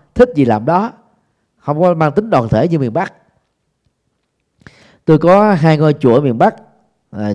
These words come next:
chùa Tượng Sơn ở tỉnh Hà Tĩnh, chùa Linh Ứng á, ở, à, tỉnh Thanh Hóa. Tôi thấy rõ cái văn hóa này lắm.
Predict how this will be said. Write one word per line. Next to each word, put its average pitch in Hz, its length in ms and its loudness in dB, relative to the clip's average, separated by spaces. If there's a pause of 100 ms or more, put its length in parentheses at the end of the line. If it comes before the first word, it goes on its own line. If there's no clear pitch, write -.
chùa 117 160 0
Tượng 117 240 -2
Sơn 165 460 2 (180)
ở 117 200 -2
tỉnh 170 180 -4
Hà 127 140 -2
Tĩnh, 143 340 -4 (640)
chùa 113 180 0
Linh 135 180 0
Ứng 247 260 0
á, 262 140 -4 (220)
ở, 123 360 0
à, 131 460 -2 (240)
tỉnh 131 140 -4
Thanh 156 140 0
Hóa. 170 300 0 (920)
Tôi 139 120 -4
thấy 196 200 2
rõ 143 380 -2
cái 202 160 -2
văn 170 120 -2
hóa 180 220 -6
này 139 180 -6
lắm. 147 140 -10